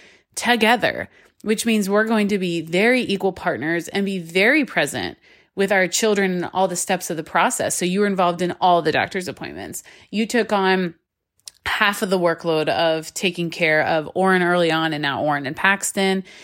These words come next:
You were taking, the way that we've designed our lifestyles, that you take half of the days during the week where you're with the kids, and then I take half the days during the week with the kids, and we have a family care partner who comes in one day to support us both.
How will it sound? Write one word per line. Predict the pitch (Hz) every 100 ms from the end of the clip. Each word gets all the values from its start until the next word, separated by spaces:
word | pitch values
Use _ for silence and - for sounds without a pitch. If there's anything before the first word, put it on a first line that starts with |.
| - - _
You | - 196 214
were | 202
taking, | 196 190 180 180 170
the | 175
way | 180
that | 175 170
we've | 165
designed | 170 165 160
our | 151
lifestyles, | 156 262 - 165 165
that | 170 156
you | 160 196
take | 233 202 175 170 165 - _
half | - - 170 -
of | 170
the | 170
days | 160 147 151 165
during | 156 156
the | 156
week | 151 147 180 - 185
where | 175 165
you're | 156
with | 156 156
the |
kids, | - 180
and | 185
then | 220
I | 233 320
take | 220 156
half | - -
the | - 117
days | 160 160
during | 175 147 151
the | 151
week | 147 139 -
with | - -
the | 175
kids, | - 147 160
and | 180
we | 175
have | 180 160
a | 165
family | 170 156 160
care | - 220
partner | 208 165
who | 175
comes | 170 175 165
in | 165 160
one | 160 151
day | 151
to | 151 180
support | - - 180
us | 160 -
both. | 302 349 202 233